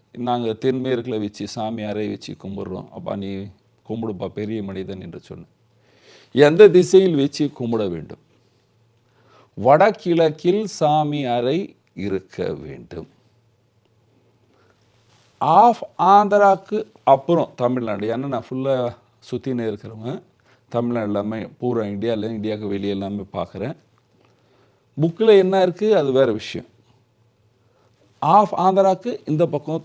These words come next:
தமிழ்நாட்டுல மேற்குல சாமி வச்சு எல்லோரும் கும்பிட்றாங்க.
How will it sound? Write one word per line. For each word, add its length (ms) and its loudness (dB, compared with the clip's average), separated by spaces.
தமிழ்நாட்டுல 840 -2
மேற்குல 640 4
சாமி 500 0
வச்சு 540 -4
எல்லோரும் 500 0
கும்பிட்றாங்க. 500 -8